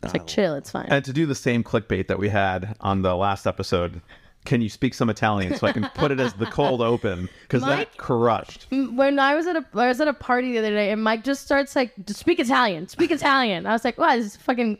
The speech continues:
Speaker 3: It's
Speaker 1: clown."
Speaker 3: great content. I was just like, "Can you speak Italian?" And I filmed it 'cause I had a funny, it wasn't that funny, but I was like, "I'm gonna film Ella speaking Italian on Instagram story and then put as the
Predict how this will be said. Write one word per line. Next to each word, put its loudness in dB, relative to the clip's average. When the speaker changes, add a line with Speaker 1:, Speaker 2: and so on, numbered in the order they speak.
Speaker 3:
It's 4
Speaker 1:
clown." 2
Speaker 3:
great 0
content. 0
I 4
was 2
just -6
like, 0
"Can 0
you -2
speak 0
Italian?" 2
And 2
I -2
filmed 0
it 0
'cause -6
I 4
had 2
a -2
funny, 0
it -4
wasn't 0
that -2
funny, -4
but 2
I 2
was 0
like, -2
"I'm 2
gonna 2
film 0
Ella 0
speaking -4
Italian 0
on 0
Instagram 0
story 0
and 0
then 0
put 0
as -4
the 0